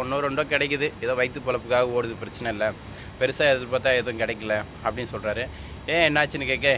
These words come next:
"எல்லாம் அப்படி தான் சார் போயிட்டு இருக்கு, இப்ப என்னன்னு தெரியல, so அதனால தான் என்ன பண்றது, நானும் இப்ப தான் கோயிலுக்கு போய் சாமி கும்பிட்டு வந்தேன், ஏதாவது வேலை கொடுங்க, அந்த டைம்ல தான் உங்களுக்கு ஆக்சிடென்ட் ஆயிருக்கு, தப்பா எடுத்துக்காதீங்க" அப்படின்னு சொல்ல, அதுக்கப்புறம் நம்ம அரவிந்த் சொல்றாரு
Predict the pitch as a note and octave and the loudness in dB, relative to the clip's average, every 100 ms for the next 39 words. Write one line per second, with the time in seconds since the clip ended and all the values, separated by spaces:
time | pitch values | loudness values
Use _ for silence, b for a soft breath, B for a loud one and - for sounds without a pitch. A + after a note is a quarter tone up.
0 | G2 G#2+ C#3 D#3 D3+ D#3+ D#3+ C#3+ D3 C3+ | 2 -2 0 0 -2 -2 -2 -4 -6 -6
1 | C3+ B2+ C3 G#2+ A2+ B2 B2+ A#2+ A#2+ A2 | -6 -4 -4 -2 -4 -4 -4 -4 -4 2
2 | A2+ A2+ - B B - C#3 B2 C#3 C#3 | 2 2 -2 B B -2 4 4 6 6
3 | C#3+ C3 C#3 C3+ B2+ C3+ B2 B2+ C3+ B2 | 6 6 4 2 0 2 2 2 2 0
4 | C3 - C3+ C3 A#2+ A#2+ A#2+ B2+ A#2 A2+ | 0 2 0 0 -6 -4 -2 -2 -4 -4
5 | A2+ A2 A#2 A#2+ A#2 A#2 A2 G#2+ A2 A#2 | -4 -2 0 0 0 -2 -4 -2 -2 0
6 | C#3 C#3 C3 C3 D3 C3+ B2 A#2 - C3 | 2 2 2 0 0 0 2 0 -2 -2
7 | A#2 G#2+ G2+ A2 G#2+ - C3 A2+ A2 G#2+ | 0 0 -2 -4 -4 -2 -2 0 -2 -2
8 | A2 B2 A2 A#2 - A#2 B2 G#2 B B | -2 0 0 -2 -4 -2 -2 -4 B B
9 | B C3+ C#3 B2+ - C#3+ C3+ B2+ A#2+ B2+ | B 0 2 2 2 0 0 2 2 2
10 | A#2 A2 A2 A2 | -2 -4 -4 -4